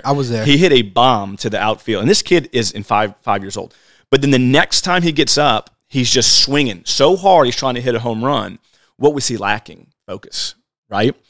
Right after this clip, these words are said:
Speaker 2: And so I have to tell him, and there's times where we have to either tell ourselves as leaders, or there's also times we have to tell our team. But I had to look at my five-year-old, and we have a saying at my house,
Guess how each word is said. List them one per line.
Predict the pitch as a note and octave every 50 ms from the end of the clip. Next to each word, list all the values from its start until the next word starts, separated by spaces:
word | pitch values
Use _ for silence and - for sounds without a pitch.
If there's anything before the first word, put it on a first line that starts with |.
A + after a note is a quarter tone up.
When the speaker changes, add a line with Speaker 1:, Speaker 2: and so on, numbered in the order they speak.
| _ - - - _ _
Speaker 2:
And | A#2+ A#2+ -
so | - C3+ A2+
I | A#2 C3 C#3
have | D3 D3 -
to | - G#2+
tell | - - - D3+ D3 D#3 E3
him, | D3 C3 A2+ G#2+ G#2 G#2 G2+ G#2 - -
and | A#2+ A2+
there's | B2 B2 -
times | - D#3 E3 F3 F3+ C#3 C3
where | A#2+
we | A2+ A#2+ G#2
have | A#2+ A#2 A#2 B2 -
to | - - - -
either | A#2+ G#2+ -
tell | - - A2+ A#2
ourselves | A#2 A#2 - - B2+ C3 D#3 F#3 - B3 - - - _ _ _ _ -
as | B2 A2+ A2 A2+
leaders, | A2 A#2+ D3 E3 B2+ G2+ G2 G#2 A#2+ C#3 - - - - _ _ _ _ _ -
or | C#3+ D3+ D#3+
there's | D#3+ C#3+ C3+ B2+ C#3
also | C#3 - - B2+
times | - B2+ B2+ A#2+
we | B2 B2
have | A2+ A2
to | A2
tell | - C3 A#2
our | A2 G#2 G2+
team. | - - D3+ E3 D3+ A#2+ G2
But | - -
I | B2+
had | E3 F3 D#3
to | C3
look | B2 D3 -
at | - A2
my | A2+ A2+
five-year-old, | - - A#2+ C3 D#3+ D3 A2+ G#2 G#2 G#2 G#2+ - -
and | A2 A2
we | C3+ D#3+
have | E3 D3
a | A#2
saying | - - B2+ B2+ B2 A#2 G#2+
at | F#2
my | F#2 G2+
house, | G#2 G2 F#2+ F#2 E2 - - -